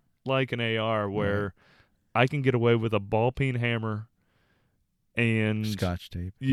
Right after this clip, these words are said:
Speaker 2: Yeah.
Speaker 1: Scotch
Speaker 2: Yeah.
Speaker 1: tape, and you can pretty much put together a lower, but for the castle nut in the rear,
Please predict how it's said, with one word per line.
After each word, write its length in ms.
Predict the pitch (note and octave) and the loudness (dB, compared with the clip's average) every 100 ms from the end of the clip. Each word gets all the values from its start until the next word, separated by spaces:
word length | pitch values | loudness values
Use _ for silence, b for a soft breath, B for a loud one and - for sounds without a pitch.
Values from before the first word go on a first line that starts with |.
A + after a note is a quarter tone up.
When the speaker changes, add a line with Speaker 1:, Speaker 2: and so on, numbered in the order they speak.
| C3 | 2
Speaker 2:
Yeah. 40 | |
Speaker 1:
Scotch 420 | - - A#2+ D3 F#3+ | 0 -4 -2 0 0
Speaker 2:
Yeah. 60 | |
Speaker 1:
tape, 380 | F#3 C#3 C#3 C3+ - - | 4 4 4 0 -8 -4
and 500 | B2+ B2 A#2+ A#2 A#2 | 0 0 0 -4 -6
you 120 | C3 | -6
can 160 | D3+ D#3+ | -6 -4
pretty 180 | D#3 D#3 | -4 -2
much 200 | D3 - | -4 -4
put 140 | C#3 | -4
together 360 | B2+ C3+ C3 A#2+ | -2 0 2 0
a 80 | A2 | 2
lower, 300 | A2+ B2+ B2 | 2 2 -2
but 300 | A2+ B2 - | 0 -2 -2
for 200 | C3+ B2 | -4 -2
the 100 | A#2+ | -2
castle 340 | B2+ B2 B2 | -2 -2 -2
nut 180 | B2+ - | -2 -2
in 100 | A#2 | -4
the 80 | A2+ | 0
rear, 380 | A#2+ C3+ D#3 | 2 2 0